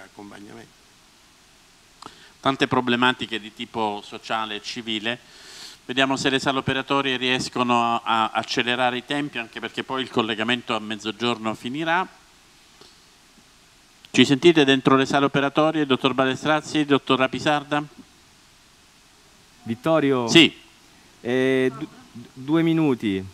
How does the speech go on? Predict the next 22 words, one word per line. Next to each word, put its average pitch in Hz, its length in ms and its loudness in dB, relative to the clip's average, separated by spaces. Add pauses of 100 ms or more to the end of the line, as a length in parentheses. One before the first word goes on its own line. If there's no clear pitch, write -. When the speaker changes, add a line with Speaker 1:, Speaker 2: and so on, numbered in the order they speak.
(120)
Speaker 3:
due 143 200 -2
minuti 156 300 -2
e 135 80 0
comincio. 104 680 -4
Speaker 2:
Va 127 140 0
bene. 82 260 -2 (200)
Il 110 120 -2
tuo 156 120 8
intervento 160 440 2
sarà 147 240 4
un 143 140 2
afaco 170 500 2
su 160 120 2
Speaker 3:
Eh, 151 40 8
Speaker 2:
una 143 140 4
pupilla 143 420 2
stretta, 165 300 0
Speaker 3:
è 131 40 0
una, 147 220 4
è 147 40 2
un, 139 60 2
Speaker 2:
sinecchiata? 143 400 2